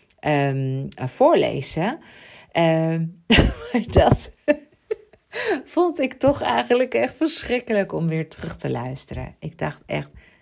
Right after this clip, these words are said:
"Nee, dit is ook niet om aan te horen." Dus nou ja, <laughs> mijn, dat,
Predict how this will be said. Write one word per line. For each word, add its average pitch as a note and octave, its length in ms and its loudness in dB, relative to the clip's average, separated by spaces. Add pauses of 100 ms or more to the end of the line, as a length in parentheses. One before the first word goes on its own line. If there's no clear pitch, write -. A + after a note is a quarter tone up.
"Nee, D3 600 2 (640)
dit F3+ 220 2
is F#3+ 200 2
ook A3+ 220 6
niet F#3+ 240 4
om D3+ 160 2
aan C#3+ 280 0
te C#3+ 80 -4
horen." C3+ 500 -2
Dus E3 280 -4
nou E3 220 -2
ja, A#2+ 240 -4 (300)
<laughs> - 300 -6 (100)
mijn, F#3+ 200 -2 (260)
dat, D#3+ 220 0